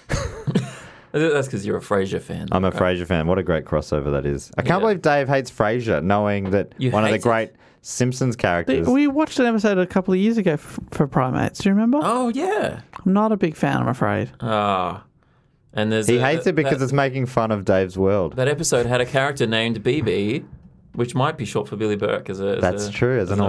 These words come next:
Speaker 2: homage.
Speaker 1: homage.
Speaker 2: Probably
Speaker 3: I
Speaker 2: unlikely, though.
Speaker 3: I thought of a G G, Gus Grissom.
Speaker 1: Oh, who's that?
Speaker 3: Uh, an astronaut.
Speaker 1: Great.
Speaker 2: Ooh.
Speaker 1: Thank you very much. I'll be thinking of you, Gus, tonight.
Speaker 3: I can't think of
Speaker 2: <laughs>
Speaker 3: I I, though. That's hard.
Speaker 1: Yeah, I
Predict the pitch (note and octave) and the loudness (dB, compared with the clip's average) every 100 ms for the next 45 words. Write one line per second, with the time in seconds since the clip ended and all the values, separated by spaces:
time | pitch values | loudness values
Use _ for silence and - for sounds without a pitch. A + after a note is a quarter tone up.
0 | G2 G2+ A2 G2+ F2+ F2 - - _ - | 2 2 0 0 0 -2 -6 -14 _ -20
1 | _ - C3 A#2+ G#2+ G2+ G2 G2 F#2 F#2 | _ -6 -2 0 2 0 0 -2 -4 -4
2 | A#2+ C3 - E3+ G3 F#3 F#3 D#3 E3+ D#3+ | -4 -6 -4 0 0 2 0 0 0 2
3 | E3+ D#3 C#3+ - D#3+ - - D#3 - C3 | 2 0 0 -2 -2 -4 -2 -2 0 -2
4 | A2 - - - - F2+ E3 D3 F#2 C3 | -2 -6 -10 -18 -2 0 2 0 0 0
5 | C3 D3+ - _ - D#3 C3 - D3 D3 | 0 0 -2 _ -2 -2 0 0 0 0
6 | - D#3+ B2+ - - - - - D#2+ D#2+ | -2 0 0 0 -6 -12 -14 -2 0 2
7 | D#2+ G#4 F2 - - E2 F2 F#2 F2 E2 | 0 -2 -6 -12 -4 -2 -2 0 0 2
8 | E2+ D#2+ - E2 F2 - F#2+ A2+ F2+ D#2 | 0 -2 -2 0 0 -2 -4 -2 -2 -2
9 | D2 D#2+ D2+ - D#2 D#2+ F2+ E3 F#3 F3 | -2 -2 -2 -4 -2 0 -2 0 0 2
10 | F#3+ D#3+ D3+ D3 C#3+ C3 C#3 B2+ A#2+ C#3 | 0 0 0 2 2 2 0 0 0 0
11 | D3 - A#2+ B2 A2 - A2 - G#2+ | -2 0 0 0 -2 0 0 2 2